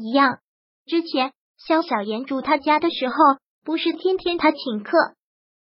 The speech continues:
肖小妍很是开心的一笑，“真的呀？这可是你说的，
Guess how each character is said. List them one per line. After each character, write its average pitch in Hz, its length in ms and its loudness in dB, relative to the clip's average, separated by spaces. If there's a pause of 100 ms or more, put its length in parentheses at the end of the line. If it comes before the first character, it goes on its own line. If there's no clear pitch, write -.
肖 330 160 -2
小 262 220 -4
妍 214 240 -2
很 247 240 -2
是 294 140 -8
开 320 160 0
心 330 220 -2
的 339 60 -6
一 277 200 -8
笑 302 180 -2 (400)
，“真 415 240 0
的 302 100 -2
呀？ 254 280 -4 (560)
这 349 160 2
可 262 220 -4
是 349 140 -4
你 277 200 -4
说 320 260 -2
的， 285 220 0